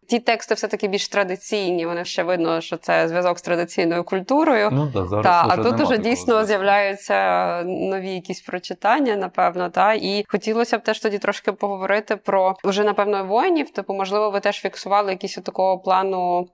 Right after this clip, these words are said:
Speaker 1: може, дійсно зразки так званих чудес стосовно, наприклад, військових.
Speaker 2: Ну,
Speaker 1: Наприклад,
Speaker 2: у військових найчастіше це пов'язано з тим, що його щось врятувало під час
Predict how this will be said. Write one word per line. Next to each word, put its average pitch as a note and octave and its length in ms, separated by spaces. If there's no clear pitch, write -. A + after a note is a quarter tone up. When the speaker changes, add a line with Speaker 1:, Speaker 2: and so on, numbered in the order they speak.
Speaker 1:
може, F#3 320
дійсно F3+ 280
зразки F3+ 540
так F3 120
званих F3+ 400
чудес F#3 460
стосовно, F#3+ 520
наприклад, E3+ 480
військових. E3 720
Speaker 2:
Ну, D#3 80
Speaker 1:
Наприклад, E3+ 300
Speaker 2:
у D3+ 40
військових E3 600
найчастіше C#3+ 680
це B2 160
пов'язано A2 720
з G2+ 640
тим, A#2+ 180
що - 320
його G2 320
щось - 320
врятувало G2 840
під G2+ 160
час - 500